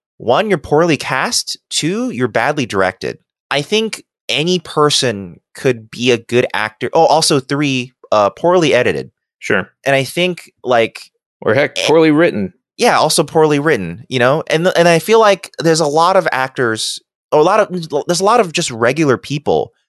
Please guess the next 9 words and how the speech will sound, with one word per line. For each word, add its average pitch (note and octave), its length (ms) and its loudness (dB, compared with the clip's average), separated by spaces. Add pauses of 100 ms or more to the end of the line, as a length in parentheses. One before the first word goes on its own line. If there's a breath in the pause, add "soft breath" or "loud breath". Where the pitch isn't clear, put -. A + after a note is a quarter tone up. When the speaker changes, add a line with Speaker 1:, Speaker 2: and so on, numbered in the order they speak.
(140)
Speaker 1:
who, F3+ 320 -2
given F3 300 2
the F3 140 -2
opportunity, C3 680 -2
could B2+ 280 -2
probably D#3+ 520 0
be C#3+ 160 -6
fine B2 640 -2
actors G#2+ 640 -2